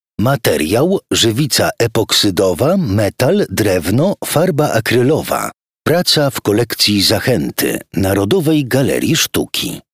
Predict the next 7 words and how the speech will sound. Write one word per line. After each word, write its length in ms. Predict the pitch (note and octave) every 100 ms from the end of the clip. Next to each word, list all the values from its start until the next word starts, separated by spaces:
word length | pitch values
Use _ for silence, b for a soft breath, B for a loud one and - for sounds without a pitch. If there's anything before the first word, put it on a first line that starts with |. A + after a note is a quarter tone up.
| _ _ _ -
Rzeźbiarska 720 | - A#2 - F3 A3+ - F#2+
praca 440 | - G#2 F#2+ C#3+
Moniki 420 | F3+ F2+ F#2 - F#2+
Zawadzki 600 | F#2 B2+ E3 - - A#2
przedstawia 720 | - B2 - - A3+ F#3+ E3
czarny 420 | - D#3 B2 B2+
kciuk. 600 | - - C#3+ C2+ -